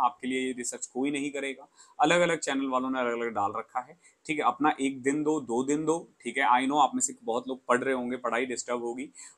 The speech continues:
but ये फ्यूचर का है, तो इतना तो आपको मेहनत करना ही पड़ेगा, ठीक है। तो आप, अ, mainly थोड़ा सा रिसर्च करो एक रजिस्टर पे, ठीक है, एमएस वर्ड या Excel पे एक शीट बना के, बेटर रहेगा कि एक कॉपी पेन उठाओ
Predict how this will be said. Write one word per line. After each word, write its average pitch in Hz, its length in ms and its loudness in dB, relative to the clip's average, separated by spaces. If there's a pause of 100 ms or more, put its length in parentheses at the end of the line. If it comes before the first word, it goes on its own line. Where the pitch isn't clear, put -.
(120)
but 135 120 0
ये 147 400 0
फ्यूचर 151 300 4
का 170 140 4
है, 160 200 -6 (240)
तो 135 80 -4
इतना 156 240 2
तो 156 80 4
आपको 143 200 4
मेहनत 127 280 2
करना 117 240 -2
ही 120 60 -2
पड़ेगा, 110 340 -4 (120)
ठीक - 160 -10
है। - 80 -8
तो - 160 -6
आप, 107 240 4 (160)
अ, 113 720 -4
mainly 147 320 2
थोड़ा 139 140 6
सा 156 120 2
रिसर्च 156 360 2
करो 190 320 4
एक 139 220 2
रजिस्टर 135 480 -2 (120)
पे, 160 120 -4 (360)
ठीक 120 120 -2
है, 131 120 6
एमएस 139 300 0
वर्ड 139 220 2
या 143 120 4
Excel 131 340 0
पे 143 80 2
एक 139 120 -2
शीट 135 300 0
बना 120 220 2
के, 117 220 -6 (1000)
बेटर 139 220 8
रहेगा 165 260 4
कि 151 220 -2
एक 147 140 -2
कॉपी 139 300 4
पेन 135 260 0
उठाओ 127 340 2